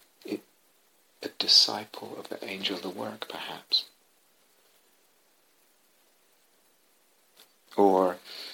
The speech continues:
just opening up words now just to get a fuller sense of what, what, what can be involved here when things are difficult, when things are challenging, when we want,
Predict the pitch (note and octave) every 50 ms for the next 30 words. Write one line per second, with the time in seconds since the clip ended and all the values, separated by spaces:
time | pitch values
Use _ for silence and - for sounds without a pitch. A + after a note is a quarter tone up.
0 | - - _ - - - - - - - - - - - - - - - - -
1 | - - - - - - - - - G2 F#2+ - - F2+ E2 D#2+ - - F2+ F#2+
2 | F#2+ F#2+ F#2 E2 - F2 E2+ E2+ E2 E2 E2+ E2 D#2 - - - - - - -
3 | F2+ F2 F2+ A#1 - - - - - A2 G2 F#2 F2+ - - - G#2+ F#2+ F2 -
4 | - - E2+ E2+ - F2 D#2+ - - F#2+ - - - G2 F#2 - - - F2+ F2+
5 | G2 F#2 F2 F2 F2 F2 G2 G2 G2 G2 G2 F#2+ F#2 - - D#2 D#2 D#2+ - -
6 | - _ _ _ - - - - - _ _ - F2 E2+ D#2+ - E2+ E2 E2 E2
7 | - E2+ - F2 E2+ - - - - - - E2+ E2 - F2+ - - F2 F2 F2
8 | E2+ F2 - - - E2+ E2+ E2+ E2 E2 E2 E2+ E2 - - - _ _ _ _
9 | _ _ _ _ _ - _ _ _ _ _ _ _ _ _ _ _ _ _ _
10 | _ _ _ _ _ _ _ _ _ _ _ _ _ F2 F2 F2 F2+ F2 F2 F2+
11 | F2+ F2+ - - -